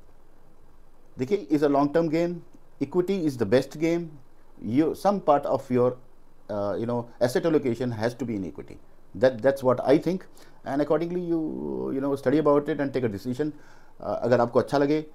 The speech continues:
तो प्लीज कमेंट करिए, लाइक करिए, सब्सक्राइब करिए और अपने दोस्तों को,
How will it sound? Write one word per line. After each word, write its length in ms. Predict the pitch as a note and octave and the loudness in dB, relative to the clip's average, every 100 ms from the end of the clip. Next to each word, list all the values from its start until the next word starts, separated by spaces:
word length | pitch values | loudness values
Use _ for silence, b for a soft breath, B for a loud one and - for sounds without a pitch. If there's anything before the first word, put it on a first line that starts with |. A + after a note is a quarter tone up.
| - | -8
तो 60 | A#2+ | -8
प्लीज 260 | A#2+ B2 B2 | -2 -2 0
कमेंट 240 | B2+ B2+ | -2 0
करिए, 220 | C3 C#3 | 0 0
लाइक 220 | A#2 A2 | 2 0
करिए, 240 | A#2+ B2+ C3+ | 0 -4 -4
सब्सक्राइब 440 | - - A2+ B2 | -6 -6 -4 -2
करिए 360 | C3+ C3 C#3+ C#3+ B B - | -2 -2 -4 -6 B B -2
और 240 | C#3 E3 | 0 0
अपने 220 | - - B2 | -2 -8 -2
दोस्तों 380 | A2 G#2+ C3+ | -2 -2 -8
को, 100 | B2+ | -4